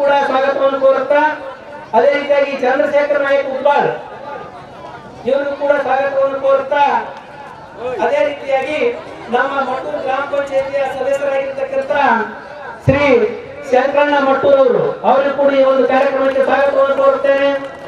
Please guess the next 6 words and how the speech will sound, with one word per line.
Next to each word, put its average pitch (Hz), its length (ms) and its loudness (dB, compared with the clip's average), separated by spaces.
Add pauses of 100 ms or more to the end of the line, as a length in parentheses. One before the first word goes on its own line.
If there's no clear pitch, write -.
(320)
ಅಮರೇಶ್ 285 420 2
ಗ್ರಾಮ 262 180 2 (100)
ಪಂಚಾಯತ್ 269 400 0
ಮಟ್ಟೂರು 269 320 2 (120)
ಸದಸ್ಯರು 262 420 2 (420)
ಇವ್ರಿಗೂ 277 240 -2